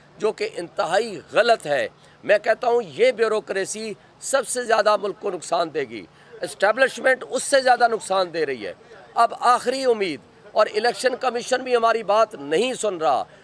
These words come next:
आज मैं इनसे रिक्वेस्ट करता हूँ कि आपकी जिम्मेदारी प्राइमरी है, free, fair and transparent elections कराएं। आज हम आपके पास evidence ला रहे हैं, हम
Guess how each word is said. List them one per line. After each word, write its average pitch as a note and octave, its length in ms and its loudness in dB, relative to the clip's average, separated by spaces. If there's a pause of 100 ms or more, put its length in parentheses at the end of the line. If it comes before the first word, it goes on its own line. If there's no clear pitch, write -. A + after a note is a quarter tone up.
(140)
आज B3 260 4
मैं B3 180 0
इनसे C4 300 2
रिक्वेस्ट A#3+ 360 -2
करता - 260 0
हूँ A#2+ 260 -4 (320)
कि A#3 60 2
आपकी B3 680 2
जिम्मेदारी A#3+ 600 0 (140)
प्राइमरी B3+ 500 0
है, C3 200 0 (400)
free, B3+ 420 -4
fair B3+ 300 2
and C4+ 160 0
transparent A#3 500 0
elections G3+ 420 -2
कराएं। C#3+ 380 -2 (340)
आज A#3+ 300 4
हम A#3 120 2
आपके A#3+ 280 4
पास C4 360 2
evidence C#4 500 2
ला G#3 200 4
रहे D3+ 180 0
हैं, F2+ 100 -10 (380)
हम - 140 2